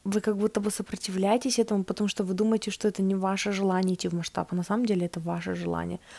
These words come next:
А если это ваше желание идти в масштаб, то тогда что? То тогда вас больше никто не толкает, вы сами туда хотите, а может быть, тогда выберемся?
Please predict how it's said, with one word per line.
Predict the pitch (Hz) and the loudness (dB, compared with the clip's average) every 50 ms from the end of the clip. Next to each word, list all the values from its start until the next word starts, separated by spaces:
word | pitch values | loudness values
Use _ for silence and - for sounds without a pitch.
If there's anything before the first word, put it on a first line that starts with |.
| - - - - | -18 -12 -2 4
А | 220 | 8
если | 226 233 226 - 226 226 | 8 8 8 6 4 2
это | 220 220 226 208 | 2 2 0 -2
ваше | 196 202 220 214 208 - - 214 | 0 0 0 0 0 0 0 0
желание | 202 196 190 190 185 180 185 185 190 | -2 0 0 0 0 0 2 0 0
идти | 185 - 185 | 0 0 0
в | 185 | 2
масштаб, | 185 180 - - 208 190 - | 2 0 0 -2 -4 -6 -4
то | - - | -6 -6
тогда | 190 - 190 185 196 - 196 | -2 -2 -2 -2 -2 -4 -4
что? | - - - - - 196 180 175 175 _ _ _ _ - _ _ _ _ _ _ _ _ _ _ _ _ _ | -4 -6 -6 -6 -6 -6 -6 -6 -8 _ _ _ _ -20 _ _ _ _ _ _ _ _ _ _ _ _ _
То | - 208 | -6 0
тогда | - 220 202 208 | 2 4 4 6
вас | 196 202 220 208 | 6 6 6 6
больше | 196 220 226 214 214 220 | 8 6 6 6 4 2
никто | 220 208 - - 220 | 2 2 0 0 2
не | 214 214 208 | 2 2 4
толкает, | - 247 240 240 - 214 220 208 | 2 2 2 2 0 0 0 0
вы | 170 180 | 0 -2
сами | - - 175 165 180 196 208 | -2 0 -2 0 0 -2 -2
туда | - 202 196 202 | -2 -2 -2 -2
хотите, | - 190 185 - - 180 - - | -2 -2 -6 -6 -6 -6 -4 -2
а | 160 | -2
может | 175 175 180 185 | 0 0 0 -2
быть, | 175 175 | -4 -4
тогда | - 170 165 170 170 | -4 -4 -2 0 0
выберемся? | 160 170 175 185 233 277 269 240 - - 220 | 0 0 2 2 0 0 0 -4 -6 -8 -8